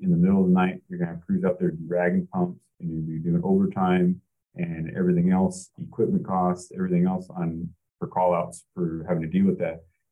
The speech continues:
If you just put the correct pump in there in the beginning that is set up for that, you're gonna eliminate a lot of heartache. Once we started putting some flight pumps in there on the base and getting them in there, getting them set up, our call outs in the middle of the night and during the day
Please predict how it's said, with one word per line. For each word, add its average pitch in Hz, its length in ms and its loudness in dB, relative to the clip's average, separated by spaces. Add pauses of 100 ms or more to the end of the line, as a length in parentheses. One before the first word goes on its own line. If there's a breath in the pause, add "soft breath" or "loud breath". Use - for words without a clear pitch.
If - 200 -2
you 180 100 4
just - 340 -2
put - 200 -2
the 87 200 -2
correct 92 440 -2
pump 90 320 -4
in 95 160 4
there 90 140 6
in 87 60 2
the 82 60 -4
beginning 90 580 0 (440)
that 85 160 0
is 78 200 -6
set 87 220 2
up 92 200 0
for 107 100 0
that, 117 240 -6 (580)
you're 92 160 4
gonna 87 140 4
eliminate 87 340 6
a 82 80 -4
lot 85 220 2
of 82 60 -6
heartache. 82 360 -4 (160)
Once 95 500 0
we 95 160 2
started 95 320 0
putting 92 240 0
some 85 180 -8
flight 90 320 -12
pumps 98 260 -8
in 98 160 4
there 98 440 4
on 90 160 -2
the 82 80 2
base - 460 0 (180)
and 165 640 0
getting - 160 2
them 87 80 4
in 90 140 4
there, 90 160 4
getting 87 180 -4
them 87 100 -8
set 87 200 -8
up, 90 260 -2 (180)
our 87 300 0 (240)
call 95 240 0
outs 85 220 -2
in 92 40 0
the 87 60 4
middle 87 200 4
of 82 100 -2
the 85 60 -2
night 85 200 0
and 82 160 -6
during 85 160 -2
the 80 60 -6
day 82 400 0